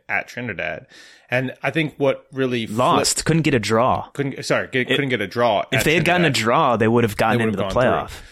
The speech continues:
Speaker 1: So
Speaker 2: Yeah.
Speaker 1: I think, you know, that, that game against Panama was pretty indicative. We knew that that Panama team wasn't great. And, um, you know, they ended up beating Costa Rica at home on a goal that didn't happen,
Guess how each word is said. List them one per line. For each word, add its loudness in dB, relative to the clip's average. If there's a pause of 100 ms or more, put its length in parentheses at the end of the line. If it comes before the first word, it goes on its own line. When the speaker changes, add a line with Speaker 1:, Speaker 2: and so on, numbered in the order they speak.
(140)
Speaker 1:
So 4
Speaker 2:
Yeah. 0 (280)
Speaker 1:
I 0
think, -2
you -6
know, -2 (580)
that, -6
that 2 (100)
game 0
against -2
Panama -4
was -6
pretty -4
indicative. -4
We -6
knew 0
that -4
that -4
Panama -8
team -10
wasn't -8
great. -8 (120)
And, -6 (520)
um, -16 (160)
you -18
know, -8
they -4
ended -4
up -6
beating -6
Costa -10
Rica -6
at -2
home -6
on -8
a -6
goal -4
that -10
didn't -8
happen, -14